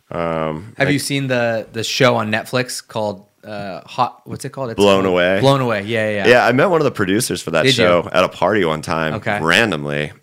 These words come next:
Speaker 1: Um, but yeah, it got some very talented people on that, right?
Speaker 2: Yeah,
Speaker 1: Um,
Speaker 2: but I see that, I, I started watching it after I went with you guys.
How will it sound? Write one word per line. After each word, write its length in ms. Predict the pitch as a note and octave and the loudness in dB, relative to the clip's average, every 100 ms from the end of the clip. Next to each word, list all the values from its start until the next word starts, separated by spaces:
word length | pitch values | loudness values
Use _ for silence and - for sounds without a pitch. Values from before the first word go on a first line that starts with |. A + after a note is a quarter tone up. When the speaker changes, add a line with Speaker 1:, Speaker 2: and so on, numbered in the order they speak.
| _ - | _ -2
Speaker 1:
Um, 380 | F2+ E2+ E2 D2 | 0 2 0 -4
but 100 | F#2 | 2
yeah, 300 | G2 G#2 C#2 - | 4 4 0 -10
it 120 | E2 | -2
got 200 | F#2 D#2+ | -2 -2
some 220 | D#2+ D2+ _ _ | -6 -10 _ _
very 240 | F#2+ F#2 | 2 2
talented 320 | E2 D#2 D#2+ C#2 | 2 -2 -6 -6
people 240 | E2 D#2 | -10 -6
on 120 | D2+ | -4
that, 200 | D2+ C#2+ | -4 -2
right? 260 | C#2 E2+ - - | 0 0 -2 -6
Speaker 2:
Yeah, 240 | A#2 G#2 D#2+ | -2 0 0
Speaker 1:
Um, 160 | D2+ - | -4 -8
Speaker 2:
but 160 | B2+ D3+ | 2 4
I 140 | D3 | 4
see 300 | C#3+ - E3 | 0 -2 0
that, 400 | D#3 B2+ B2 - - | 0 0 -4 -8 -2
I, 200 | C3 B2 - | -2 -2 -4
I 100 | B2 | -4
started 340 | - D#3+ D3+ | 2 2 2
watching 300 | B2+ B2+ B2 | 0 -2 -2
it 60 | A2+ | -2
after 480 | A2+ A2 A#2+ A2+ G#2+ | 0 0 -4 -4 -4
I 80 | A2 | -6
went 180 | A2 G#2+ | -6 -8
with 120 | G2 | -8
you 120 | A2 A2+ | -6 -2
guys. 360 | F#2+ D#2 - | -2 -4 -16